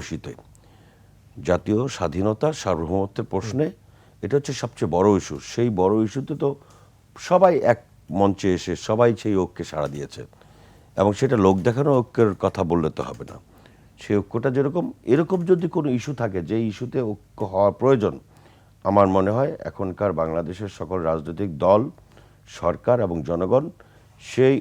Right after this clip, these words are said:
Speaker 1: ঐক্যের সুরে একসাথে ঐক্যবদ্ধ হওয়ার পক্ষে মতামত দিচ্ছে বা দেবে। আরেকটি বিষয় আমি আপনাকে স্মরণ করে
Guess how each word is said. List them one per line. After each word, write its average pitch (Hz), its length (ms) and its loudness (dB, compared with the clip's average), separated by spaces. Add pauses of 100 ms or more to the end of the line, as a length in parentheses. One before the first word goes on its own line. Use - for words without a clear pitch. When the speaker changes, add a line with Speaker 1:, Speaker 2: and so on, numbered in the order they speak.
Speaker 1:
ঐক্যের 123 640 -2 (720)
সুরে 143 300 4 (1000)
একসাথে 139 400 0 (100)
ঐক্যবদ্ধ 104 440 0
হওয়ার 92 380 2
পক্ষে - 360 -4 (640)
মতামত 82 420 0 (160)
দিচ্ছে 123 380 -2 (560)
বা 147 80 2 (160)
দেবে। 73 220 -8 (1040)
আরেকটি 123 340 -2
বিষয় 95 220 -4
আমি 87 140 -2
আপনাকে 73 280 -8 (280)
স্মরণ 76 300 -6
করে 76 140 -10